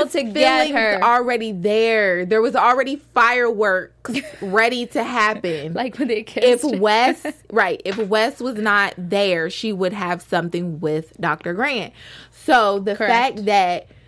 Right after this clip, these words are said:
Speaker 1: you are trying to talk to him or be nice to him or whatever, knowing that there's a problem that you guys cannot talk about because he continues to move in on you, knowing you have a husband,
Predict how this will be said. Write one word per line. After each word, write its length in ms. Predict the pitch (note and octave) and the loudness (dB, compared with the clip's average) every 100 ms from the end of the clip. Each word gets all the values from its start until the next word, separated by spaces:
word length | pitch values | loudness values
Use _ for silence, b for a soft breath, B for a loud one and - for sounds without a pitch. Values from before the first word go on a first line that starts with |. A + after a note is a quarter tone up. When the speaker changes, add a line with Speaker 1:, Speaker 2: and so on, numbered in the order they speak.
| b - | b -12
Speaker 1:
you 340 | F#3 A#3+ B3+ | -4 0 2
are 100 | A3+ | 2
trying 280 | A3+ A3+ G#3+ | 0 -4 -4
to 80 | - | -2
talk 260 | A#3 A3 | 0 0
to 80 | A3+ | -2
him 180 | A#3 G3 | -4 -2
or 80 | F3+ | -2
be 180 | G3 G#3 | -2 -2
nice 300 | G3 G#3+ - | -2 -2 -4
to 100 | A3+ | -4
him 200 | G3 G3 | -4 -4
or 80 | |
whatever, 440 | F#3 F#3+ G3+ F#3+ F3+ | -4 0 0 0 -4
knowing 680 | F#3 F#3+ A#3+ G#3 F3 F3 F3 - | -2 0 2 0 -4 -8 -10 -6
that 240 | F3 F3 | -4 -2
there's 220 | F#3+ F#3 | -2 -2
a 80 | F3 | -4
problem 960 | - - A3 A3+ A#3 F#3 F3 D3+ D3 F3 _ b b b b b b | -8 -2 2 4 4 0 -4 -4 -8 -10 _ b b b b b b
that 180 | G#3 E3 | -4 -2
you 100 | A3 | 0
guys 260 | G#3 F#3+ G3+ | 2 2 0
cannot 360 | - G#3+ F#3+ D#3+ | -4 -2 -2 -2
talk 260 | A3+ G3+ | -4 -4
about 260 | G#3 F3+ D#3+ | 0 -2 -2
because 280 | E3+ A3 F#3+ | -6 -6 -6
he 80 | G#3 | -6
continues 600 | A3 G3 F3+ E3+ E3 D#3 | -6 -4 -6 -6 -6 -6
to 80 | D#3+ | -4
move 400 | E3 E3 F3 F3+ | 0 0 0 -2
in 240 | A#3+ C4 C4 | -4 -2 0
on 240 | G3+ F#3+ | -2 -2
you, 300 | F3+ D#3+ E3 | -4 -4 -4
knowing 340 | F3+ F#3+ A#3+ A#3 | -4 -2 -2 -2
you 80 | A3 | -2
have 140 | G3 | -2
a 60 | G3+ | -2
husband, 440 | A3 G#3 F3+ F3 | -4 -4 -6 -8